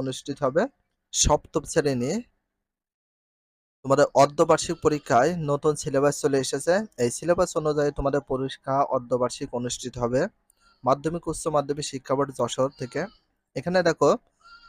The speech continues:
কোন কোন সাবজেক্টগুলো থাকবে, কোন সাবজেক্টে কোন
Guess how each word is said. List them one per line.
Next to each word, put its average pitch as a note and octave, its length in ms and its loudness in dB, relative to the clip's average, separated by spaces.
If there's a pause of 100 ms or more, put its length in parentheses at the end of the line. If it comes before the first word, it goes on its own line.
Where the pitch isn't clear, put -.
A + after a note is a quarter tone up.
(840)
কোন G3 160 4
কোন F#3 140 -2
সাবজেক্টগুলো D#3+ 680 2
থাকবে, D3 280 0 (100)
কোন E3 180 -4
সাবজেক্টে D3 460 -2 (140)
কোন F3 220 2